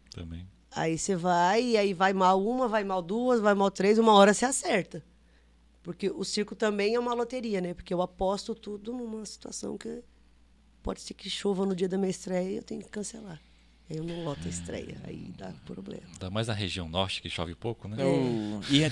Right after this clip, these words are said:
Speaker 3: e, e essa é uma época de chuva, hein?
Speaker 2: De chuva.
Speaker 3: Impressionantemente, não está chovendo.
Speaker 2: Papai do céu tá ajudando.
Speaker 3: É.
Speaker 1: Aí.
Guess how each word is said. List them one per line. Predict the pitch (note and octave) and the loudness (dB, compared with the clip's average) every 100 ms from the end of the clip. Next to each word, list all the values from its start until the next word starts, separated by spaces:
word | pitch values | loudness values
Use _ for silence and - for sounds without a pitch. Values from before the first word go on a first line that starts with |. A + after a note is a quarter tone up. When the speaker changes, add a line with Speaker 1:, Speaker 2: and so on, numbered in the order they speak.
| - | 2
Speaker 3:
e, | D#3 C#3+ | 0 0
e | C3+ | 0
essa | A2+ G#2+ A#2 | 0 0 2
é | |
uma | A2 | 4
época | A#2 - | 4 2
de | C3 D#3+ | -2 -2
chuva, | - F#3 G3+ C3+ | -2 -2 0 0
hein? | G#2 | 2
Speaker 2:
De | F#3+ | 2
chuva. | - F#3 D#3+ D#3+ | 2 0 0 -2
Speaker 3:
Impressionantemente, | D#3 E3+ D#3+ E3 C#3+ - B2+ A#2 - | -2 0 0 0 -2 -2 -2 -2 -2
não | C#3+ C3 E3+ | 0 2 0
está | - D3 D#3 F3+ F#3 - - | 0 0 0 -2 -6 -14 -8
chovendo. | B3 C4+ C4 E3 A2 - - - | -6 0 4 2 0 -12 -20 -14
Speaker 2:
Papai | - F#3+ | -10 -10
do | - | -8
céu | F#3 | -6
tá | E3 | -6
ajudando. | E3 - - - | -8 -12 -14 -8
Speaker 3:
É. | A2+ F#2+ | -4 -4
Speaker 1:
Aí. | G#2 E2+ F#2 - | -4 -6 -10 -14